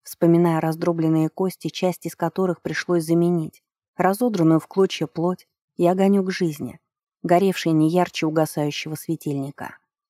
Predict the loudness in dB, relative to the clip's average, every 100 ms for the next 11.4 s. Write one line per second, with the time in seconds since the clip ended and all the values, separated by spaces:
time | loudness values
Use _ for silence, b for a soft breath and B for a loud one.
0 | _ _ _ _ _ _ _ 4 6 6
1 | 4 2 2 -4 -2 -4 -2 -2 0 0
2 | 0 0 -2 -6 -2 2 2 2 0 0
3 | 0 0 0 0 2 2 2 -2 0 0
4 | -2 -2 -4 -4 -4 -8 -10 -14 _ _
5 | _ _ _ _ _ _ 0 2 4 6
6 | 6 6 2 0 -2 -4 -4 -6 -8 -8
7 | -4 0 2 2 2 0 0 -2 -2 -4
8 | -4 -6 -10 -18 _ _ _ _ _ 0
9 | 4 4 4 2 2 4 4 4 2 -2
10 | 0 2 2 0 -2 -4 -4 -6 -8 -6
11 | -8 -10 -10 _